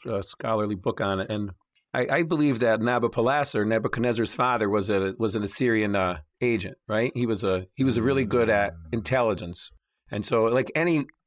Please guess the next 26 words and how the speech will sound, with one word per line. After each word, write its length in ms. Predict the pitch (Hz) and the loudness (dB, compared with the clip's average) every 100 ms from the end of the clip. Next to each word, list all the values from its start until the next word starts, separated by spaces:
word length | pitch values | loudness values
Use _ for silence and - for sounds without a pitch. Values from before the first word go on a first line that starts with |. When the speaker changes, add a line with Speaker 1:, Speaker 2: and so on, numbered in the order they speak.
| - | -4
Speaker 1:
you 60 | 151 | 0
know, 120 | 120 | 2
the 120 | 117 | 2
ancient 260 | 127 117 131 | 0 0 0
art 140 | 123 | 0
of 80 | 110 | 0
war, 380 | 110 131 135 131 | 0 2 2 2
even 240 | 123 123 | 0 -2
to 140 | 117 120 | -2 -4
today, 420 | 127 117 104 98 | 0 0 0 0
right? 300 | 107 110 123 | 0 2 2
Any, 380 | 127 139 151 135 _ - | 0 0 0 -2 _ -4
you 60 | |
wanna 160 | 131 139 | 0 2
win 180 | 139 151 | 2 0
a 60 | |
war, 300 | 139 147 123 | 2 2 4
you 120 | 113 117 | 4 2
have, 180 | 120 127 | 0 0
your 120 | 120 | -2
intelligence 560 | 107 139 123 107 95 | 0 2 2 0 -2
Speaker 2:
Mm. 40 | 104 | -2
Speaker 1:
has 120 | 101 | -2
to 60 | 101 | -2
be 140 | 101 | -2
right, 280 | 98 95 98 | 0 -2 -4